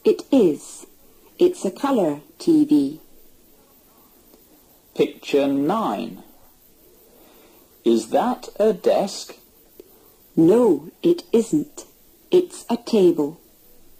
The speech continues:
Speaker 2: Picture eight. Is this a bench?
Speaker 1: No, it isn't. It's a chair.
Speaker 2: Picture fourteen.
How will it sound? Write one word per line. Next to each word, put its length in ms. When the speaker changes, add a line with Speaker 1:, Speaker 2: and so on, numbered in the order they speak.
Speaker 2:
Picture 640
eight. 460
Is 300
this 480
a 140
bench? 800
Speaker 1:
No, 440
it 280
isn't. 420
It's 360
a 60
chair. 640
Speaker 2:
Picture 600
fourteen. 920